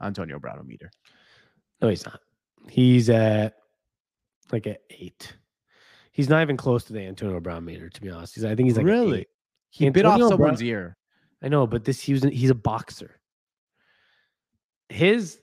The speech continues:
Speaker 2: a lot of his crazy shit w-, involved boxing.
Speaker 1: Okay, this is
Speaker 2: A
Speaker 1: very
Speaker 2: lot
Speaker 1: fair.
Speaker 2: of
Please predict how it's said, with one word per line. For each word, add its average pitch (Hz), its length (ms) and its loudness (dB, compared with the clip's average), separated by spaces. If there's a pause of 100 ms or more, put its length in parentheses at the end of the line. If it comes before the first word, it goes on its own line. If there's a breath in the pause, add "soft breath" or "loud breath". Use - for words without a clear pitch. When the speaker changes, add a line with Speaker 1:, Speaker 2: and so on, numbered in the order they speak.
(100)
Speaker 2:
a 143 60 -6
lot 170 340 -2
of 196 120 0
his 156 220 0
crazy 131 520 2
shit 127 400 -2 (200)
w-, 131 180 0
involved 117 440 0
boxing. 95 500 -8 (1040)
Speaker 1:
Okay, 127 240 -8
this 110 180 -8
is 135 100 -4
Speaker 2:
A 131 40 0
Speaker 1:
very 123 140 4
Speaker 2:
lot 135 200 4
Speaker 1:
fair. 120 140 4
Speaker 2:
of 87 200 -8